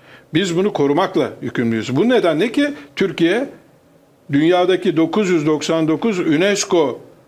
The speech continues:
e, koruma mirasında olan şehirlerden biridir. Türkiye'de her yer girmek istiyor ama giremiyor. Biz doksan dokuz, e, unesco korunma, e, zorunda olan yerlerden biriyiz. Korunma zorunda olan yerlerden birinin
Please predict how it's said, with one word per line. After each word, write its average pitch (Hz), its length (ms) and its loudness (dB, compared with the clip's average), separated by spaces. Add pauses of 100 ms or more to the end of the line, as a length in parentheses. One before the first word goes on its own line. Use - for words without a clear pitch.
(220)
e, 147 60 0
koruma 165 420 2
mirasında 156 580 2
olan 185 260 0 (300)
şehirlerden 131 640 -2
biridir. 240 400 0 (1300)
Türkiye'de 180 440 2
her 214 160 4
yer 202 180 4
girmek 160 300 2
istiyor 196 280 0
ama 233 120 2
giremiyor. 185 540 2 (140)
Biz 135 160 0
doksan 151 360 0
dokuz, 202 380 -2 (360)
e, - 40 -6 (420)
unesco 175 440 -2
korunma, 196 720 2 (440)
e, - 40 -2 (680)
zorunda 165 460 2
olan 170 260 4
yerlerden 120 600 -2
biriyiz. 151 460 -10 (960)
Korunma 196 420 2
zorunda 180 360 2
olan 147 280 2
yerlerden 147 760 0
birinin 160 420 2